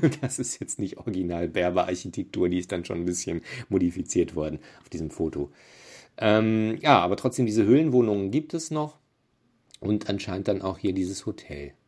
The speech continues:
Ja, wie gesagt, äh, Kuba Pedi in Australien, da ist es nämlich auch so, das ist auch so eine Wüstenstadt, wo die Menschen unterirdisch wohnen und, ähm, da, äh, nach Opalen dann suchen tagsüber, weil sonst ist, hat diese Stadt da nicht viel zu bieten.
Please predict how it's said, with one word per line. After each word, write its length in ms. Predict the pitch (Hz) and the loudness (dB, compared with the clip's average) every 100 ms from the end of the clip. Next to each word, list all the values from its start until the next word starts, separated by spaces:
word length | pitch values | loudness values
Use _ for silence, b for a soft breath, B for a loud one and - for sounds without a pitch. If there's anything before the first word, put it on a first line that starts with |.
| - B | -20 B
Ja, 220 | 110 107 104 | 8 8 8
wie 60 | |
gesagt, 360 | 127 113 131 120 | 6 8 6 6
äh, 140 | 110 | 2
Kuba 280 | 92 127 117 | 4 4 4
Pedi 300 | - 135 120 | 4 4 4
in 100 | 95 | 2
Australien, 540 | 95 - - 110 104 | 0 -4 0 0 2
da 80 | 87 | -2
ist 220 | 92 104 | -4 -6
es 120 | 123 - | -6 -2
nämlich 280 | 104 101 113 | -2 -2 -2
auch 120 | 117 | -2
so, 120 | - | -2
das 200 | 85 - | -2 -4
ist 120 | - | -8
auch 120 | 107 | -6
so 120 | 107 113 | -4 -2
eine 160 | 90 | 0
Wüstenstadt, 600 | 87 117 120 - 117 - | 0 -2 -4 -2 -4 0
wo 100 | 104 | 2
die 120 | 98 | 2
Menschen 360 | 92 95 104 101 | 0 -2 -4 -8
unterirdisch 640 | 101 104 98 - 80 78 - | -8 -6 -8 -8 -8 -10 -8
wohnen 360 | 76 82 78 | -6 -4 -6
und, 320 | 78 78 - - B B B B | -8 -12 -16 -20 B B B B
ähm, 500 | - 92 87 85 85 _ _ B B B B B B _ | 0 2 2 0 -4 _ _ B B B B B B _
da, 420 | - 90 90 90 - | 4 6 6 4 -6
äh, 320 | 92 87 87 90 - | -4 -2 -2 -6 -8
nach 160 | 87 90 | -6 -6
Opalen 600 | 104 - 92 107 98 87 | -8 -4 4 4 4 2
dann 160 | 76 76 | -2 -4
suchen 480 | 76 76 - 71 69 | -8 -12 -12 -16 -16
tagsüber, 640 | - - 76 - 80 76 71 | -16 -14 -14 -12 -10 -10 -8
weil 140 | 73 | -10
sonst 240 | 76 76 - | -10 -10 -12
ist, 220 | - - | -16 -14
hat 100 | 85 | -12
diese 180 | 80 80 | -8 -8
Stadt 260 | - 80 | -8 -6
da 80 | 85 | -6
nicht 200 | 80 - | -6 -8
viel 160 | - 80 | -8 -6
zu 180 | - | -6
bieten. 280 | 76 82 - | -6 -8 -10